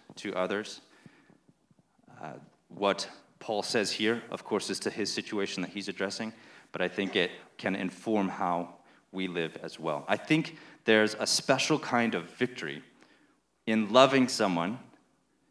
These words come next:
giving them mercy, giving them comfort, and seeing them grow strong, seeing them persevere through a harsh situation.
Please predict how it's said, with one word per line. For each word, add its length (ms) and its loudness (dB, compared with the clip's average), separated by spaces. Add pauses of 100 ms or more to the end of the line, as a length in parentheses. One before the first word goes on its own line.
(320)
giving 280 4
them 240 4
mercy, 380 -4
giving 280 4
them 160 4
comfort, 460 -6 (640)
and 160 0
seeing 720 2
them 320 -2 (100)
grow 420 4
strong, 600 -4
seeing 580 2
them 320 2 (260)
persevere 580 -4
through 260 -8
a 40 -6
harsh 440 -4
situation. 760 -10